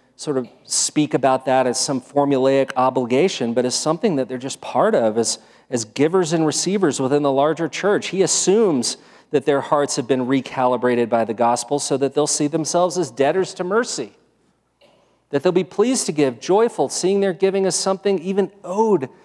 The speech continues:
to others because they've received infinitely more in grace than they could ever give out in dollars.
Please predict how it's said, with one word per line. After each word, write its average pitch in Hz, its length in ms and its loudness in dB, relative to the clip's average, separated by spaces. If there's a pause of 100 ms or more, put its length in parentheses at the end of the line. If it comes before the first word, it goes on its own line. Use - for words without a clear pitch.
(140)
to - 160 -12
others 196 380 0
because 160 320 -8
they've 180 260 0
received 175 480 -8
infinitely 196 480 -4
more 175 320 2
in 151 140 -2
grace 180 400 0
than 151 80 -2
they 147 100 2
could 147 140 -4
ever 170 180 2
give 151 220 0
out 156 320 2
in 135 300 -6
dollars. 160 720 -2